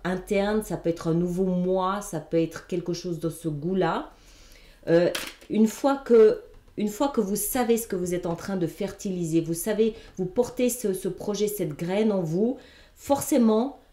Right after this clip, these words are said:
tout le reste peut partir. C'est-à-dire que j'ai un peu le sentiment que vous vous accrochez à ce que vous possédez jusqu'à aujourd'hui, le temps de donner naissance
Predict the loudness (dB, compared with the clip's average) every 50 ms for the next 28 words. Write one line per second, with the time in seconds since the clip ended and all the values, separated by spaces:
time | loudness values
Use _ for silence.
0 | _ _ 2 2 6 6 6 4 4 2 0 0 -2 -4 -12 -18 -18 _ 6 6
1 | 6 6 2 -4 -4 -8 -12 -6 -2 0 0 0 -2 -4 -14 _ -20 -20 -20 -20
2 | _ -8 -4 -2 0 4 4 4 4 4 2 2 2 0 0 0 0 0 0 -2
3 | -4 -4 -4 -2 0 0 2 2 0 2 0 0 0 0 -2 -2 0 0 0 0
4 | 0 -4 -2 0 0 0 0 -2 -2 0 0 0 0 -2 -4 -4 -4 -6 -4 -4
5 | -2 -2 -2 -6 -4 -2 -2 -2 -2 0 -2 -2 -2 0 2 2 2 2 0 -2
6 | -6 -14 -18 -12 -8 -6 -6 -6 -6 -2 -2 0 0 2 0 0 0 -2 -2 -2
7 | -2 -2 0 0 0 -2 -4 -16 -20 -18 _ 2 6 6 6 6 4 0 2 2
8 | 4 2 2 4 4 4 6 6 4 6 6 4 4 2 0 -2 -2 -2 -2 -2
9 | -6 -8 -12